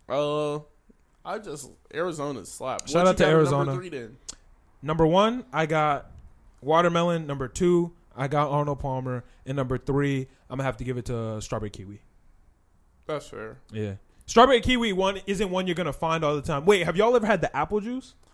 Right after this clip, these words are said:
Speaker 1: I might give it. I might give it to the, uh, to the wa-, uh, what was the other flavor we mentioned right before the
Speaker 2: Mango?
Speaker 1: watermelon? Mm, I might have to give three to mango.
Speaker 2: Mango is a very solid team player.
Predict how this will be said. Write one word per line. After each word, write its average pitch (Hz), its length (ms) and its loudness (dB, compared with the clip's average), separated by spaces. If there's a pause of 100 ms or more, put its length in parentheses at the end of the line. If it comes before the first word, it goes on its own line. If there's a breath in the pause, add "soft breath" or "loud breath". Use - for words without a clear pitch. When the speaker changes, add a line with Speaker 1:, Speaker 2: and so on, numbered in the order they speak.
(140)
Speaker 1:
I 233 100 6
might 254 220 2
give 202 160 -2
it. 202 240 -4
I 175 120 2
might 180 260 -4
give 151 160 -6
it 151 120 -10
to 151 120 -6
the, 127 100 -6
uh, 117 500 -8 (920)
to 135 100 -10
the 131 80 -8
wa-, 131 220 -8 (140)
uh, 131 280 -6 (840)
what 156 180 0
was 202 140 4
the 180 100 4
other 160 220 0
flavor 175 340 -4
we 165 160 -8
mentioned 151 380 -6
right 131 200 -2
before 127 300 -6
the 120 60 -2
Speaker 2:
Mango? 131 120 -2
Speaker 1:
watermelon? 135 320 -4 (140)
Mm, 135 240 -8 (160)
I 151 80 2
might 156 160 2
have 127 160 -2
to 127 60 -12
give 123 200 -8
three 127 240 -8
to 113 60 -12
mango. 107 440 -12
Speaker 2:
Mango 196 340 4
is 160 100 2
a 156 60 2
very 156 360 2
solid 147 480 -2
team 123 280 -6
player. 107 360 -4